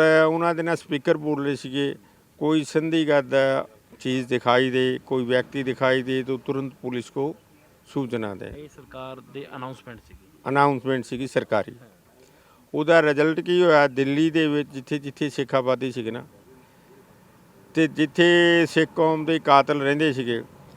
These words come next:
Speaker 1: ਉਹਨਾਂ ਸਾਰਿਆਂ ਨੇ ਹਾਏ ਤੋਬਾ ਮਚਾਤੀ ਵੀ "ਸਾਨੂੰ ਜ਼ੈਡ ਪਲੱਸ ਸੁਰੱਖਿਆ ਦਿਓ, ਸਾਨੂੰ ਇਹਨਾਂ ਦਾ ਖਤਰਾ ਹੀ ਮਾਰ ਦੇਣਗੇ।"
Speaker 2: ਹੂੰ।
Speaker 1: ਤੇ ਸਿੱਖਾਂ ਦਾ ਸਮਾਨ ਦਿੱਲੀ 'ਚ ਕੋਈ ਨਹੀਂ ਸੀ ਚੁੱਕਦਾ। ਸਭ ਨੂੰ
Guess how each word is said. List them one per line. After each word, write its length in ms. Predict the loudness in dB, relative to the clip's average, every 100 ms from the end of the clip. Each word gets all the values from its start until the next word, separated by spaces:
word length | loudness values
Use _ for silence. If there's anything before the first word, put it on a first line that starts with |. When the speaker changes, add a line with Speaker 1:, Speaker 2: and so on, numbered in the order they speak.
| -20 -12 -4
Speaker 1:
ਉਹਨਾਂ 320 | 2 4 4
ਸਾਰਿਆਂ 360 | 4 6 6
ਨੇ 100 | 6
ਹਾਏ 240 | 8 8 6
ਤੋਬਾ 340 | 0 2 2
ਮਚਾਤੀ 500 | 2 2 2 2 -2
ਵੀ 160 | -4 0
"ਸਾਨੂੰ 300 | 0 0 0
ਜ਼ੈਡ 180 | 0 0
ਪਲੱਸ 280 | -6 -4
ਸੁਰੱਖਿਆ 380 | -4 -6 -2 -2
ਦਿਓ, 180 | -2 -4
ਸਾਨੂੰ 280 | -4 -4 -4
ਇਹਨਾਂ 180 | -6 -8
ਦਾ 180 | -8
ਖਤਰਾ 200 | -6 -4
ਹੀ 60 | -4
ਮਾਰ 260 | -4 -6 -6
ਦੇਣਗੇ।" 340 | -12 -14 -20 -20 -20
Speaker 2:
ਹੂੰ। 80 | -20 _ _ _ -20 _ _ _ _
Speaker 1:
ਤੇ 140 | 0 0
ਸਿੱਖਾਂ 460 | 0 -4 0 0
ਦਾ 160 | 4 2
ਸਮਾਨ 340 | 2 0 0
ਦਿੱਲੀ 240 | 0 -2 -4
'ਚ 60 |
ਕੋਈ 240 | -2 0 0
ਨਹੀਂ 120 | 0
ਸੀ 100 | -2
ਚੁੱਕਦਾ। 360 | -4 0 0 0
ਸਭ 160 | -2 -4
ਨੂੰ 180 | -8